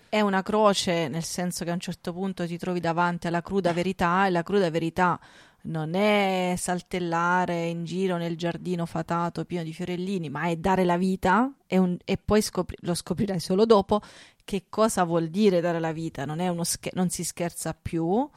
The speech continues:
è veramente qualcosa di grandissimo. Ma, come dice Francesca De Reale,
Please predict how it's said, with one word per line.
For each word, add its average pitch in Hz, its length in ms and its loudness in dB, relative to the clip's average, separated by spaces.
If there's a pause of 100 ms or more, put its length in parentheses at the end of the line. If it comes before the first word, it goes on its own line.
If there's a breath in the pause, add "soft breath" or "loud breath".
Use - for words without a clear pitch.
(480 loud breath)
è 190 160 -2
veramente 180 560 0
qualcosa 175 440 -4
di 185 160 -6
grandissimo. 175 960 -2
Ma, 226 380 0
come 247 240 -2
dice 240 240 -2
Francesca 190 520 -4
De 180 120 -2
Reale, 202 480 0